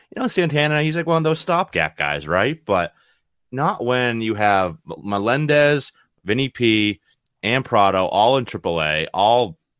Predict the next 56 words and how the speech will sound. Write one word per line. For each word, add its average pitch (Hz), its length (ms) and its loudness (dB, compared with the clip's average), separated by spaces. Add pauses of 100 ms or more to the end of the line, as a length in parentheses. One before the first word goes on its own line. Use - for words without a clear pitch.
(240)
basically 120 560 0
ready. 78 500 -2 (120)
You 90 100 -8
know, 85 80 -4
I, 87 260 0
I 98 160 -4
could 90 240 -10 (140)
make 98 220 -10
a 92 60 -12
case 98 280 -6
all 87 200 -2
three 92 180 -4
are 87 80 -2
ready 87 260 -2
right 82 180 -4
now. 85 460 -4 (720)
And 98 100 -10
yeah, 127 220 -2
like, 90 160 -6
Michael 160 320 -2
A. 165 80 0
Taylor, 123 540 2 (480)
he's 494 140 -10
a 381 40 -6
good, 330 140 0
like, 123 100 2
fourth 127 380 -2
outfielder. 95 480 -4 (260)
I 117 100 -2
would, 156 160 -4
I 135 120 2
would 202 120 -2
like 175 140 0
to 123 80 0
have 110 140 2
him 107 100 -4
as, 101 40 -4
like, 85 120 -8
a - 20 -12
fourth 82 300 -6
outfielder. 87 340 -4
That's 101 180 -4
fine. 82 340 -8 (300)
Uh, 85 80 -12
he's 92 140 -8
shown, 104 200 -2
like, 90 140 -6
you 101 140 -6
know, 87 80 -4
some 85 240 -12
solid 95 360 2
defense. 101 500 0
He 101 100 -2
can, 90 120 -4
you 92 120 -4
know, 82 180 -4